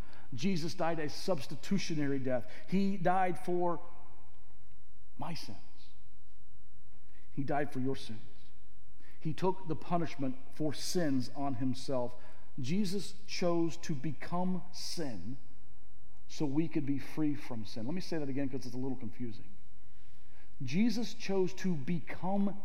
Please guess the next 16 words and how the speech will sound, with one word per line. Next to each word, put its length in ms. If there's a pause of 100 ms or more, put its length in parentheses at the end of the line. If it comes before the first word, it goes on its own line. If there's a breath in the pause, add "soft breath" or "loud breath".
(100)
sin 760 (1500 soft breath)
so 180
we 220
could 180
be 140
free 300
from 260
sin. 300 (960)
Don't 120
believe 220
me? 100 (360 loud breath)
Paul 160
says 180
the 80
same 180
thing. 240